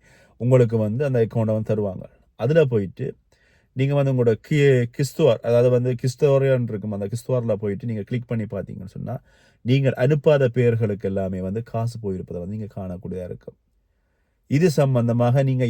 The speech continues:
எங்கே காசு அனுப்பப்பட்டது, யார் அனுப்பினது, நீங்க ஒரு நாளைக்கு வந்து லாச்சப்பல்ல கொடுத்துருப்பீங்க, இன்னொரு நாளை பொவினியில கொடுத்துருப்பீங்க, இன்னொரு நாளை லூபிஸ்ல கொடுத்துருப்பீங்க.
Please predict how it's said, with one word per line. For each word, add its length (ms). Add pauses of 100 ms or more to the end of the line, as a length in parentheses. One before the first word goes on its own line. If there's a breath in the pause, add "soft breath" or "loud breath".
(140)
எங்கே 460
காசு 320
அனுப்பப்பட்டது, 480
யார் 380
அனுப்பினது, 560
நீங்க 180
ஒரு 140
நாளைக்கு 360
வந்து 140
லாச்சப்பல்ல 480
கொடுத்துருப்பீங்க, 600 (580 soft breath)
இன்னொரு 240
நாளை 240
பொவினியில 380
கொடுத்துருப்பீங்க, 560
இன்னொரு 220
நாளை 180
லூபிஸ்ல 400
கொடுத்துருப்பீங்க. 560